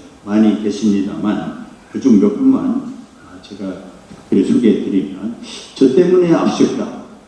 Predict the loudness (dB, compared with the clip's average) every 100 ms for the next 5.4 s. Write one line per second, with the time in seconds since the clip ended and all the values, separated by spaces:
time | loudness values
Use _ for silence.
0 | _ -6 2 4 4 0 -2 -6 -6 -8
1 | -10 -12 -6 -2 4 4 4 -2 -4 -8
2 | -16 -20 -20 -4 -4 0 2 6 6 6
3 | 4 4 4 0 0 0 -2 -10 -18 -20
4 | -16 -8 -6 -2 -2 0 2 4 6 2
5 | -2 -10 -14